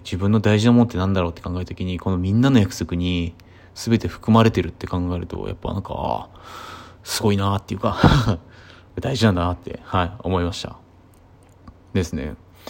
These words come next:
まあ、このみんなの約束はもうこれから、多分死ぬまで忘れないと思うし、なんかふと思い出した時に、これって六つ覚えてるかなって思うと、案外覚えてるもんで、ちょっとほんと正直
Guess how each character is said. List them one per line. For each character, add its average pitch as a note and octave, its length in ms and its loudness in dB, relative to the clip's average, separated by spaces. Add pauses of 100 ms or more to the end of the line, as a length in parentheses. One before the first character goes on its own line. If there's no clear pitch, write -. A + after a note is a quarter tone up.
(260)
ま F#2 160 0
あ、 E2 40 -2
こ F#2+ 160 0
の F#2 100 2
み F#2+ 140 2
ん A2 80 4
な A#2 80 8
の A#2 80 6
約 G2+ 200 2
束 G#2+ 200 0
は G#2 100 6
も G2+ 140 2
う F#2 120 -12
こ - 120 -2
れ G2 60 2
か G#2 120 2
ら、 F#2+ 260 4 (540)
多 - 80 -16
分 F2+ 80 -8
死 - 220 -2
ぬ G2+ 100 2
ま B2 140 8
で A2 80 6
忘 F#2 240 2
れ F#2 100 0
な F#2 80 0
い F2+ 80 -2
と F2 80 -6
思 F2 140 -2
う F2 80 -4
し、 F2+ 580 -4 (680)
な - 60 -4
ん - 20 -10
か F#2 80 0
ふ - 160 -4
と E3 100 4
思 G#2+ 180 6
い - 20 4
出 G2 80 4
し - 60 -4
た F2+ 60 -8
時 F2+ 160 -6
に、 F#2 160 0
こ - 120 4
れ - 80 6
っ - 20 0
て - 200 -2
六 G#2 160 2
つ - 220 0
覚 C3 180 6
え F3 40 6
て D3+ 80 4
る A#2+ 80 4
か - 80 -2
な F2+ 140 2
っ E2+ 40 -4
て F2 100 -6
思 F2 100 0
う - 20 -4
と、 F2 200 -4
案 E3+ 200 0
外 A#2+ 140 4
覚 G2 240 2
え G2+ 40 2
て G#2 80 0
る F2+ 80 0
も F2+ 100 -2
ん F2 80 -2
で、 E2+ 220 0
ち - 100 -10
ょ - 20 -12
っ - 20 -18
と - 80 -16
ほ A#2 80 0
ん A#2+ 60 2
と A#2 80 -6
正 - 160 2
直 B2 180 -6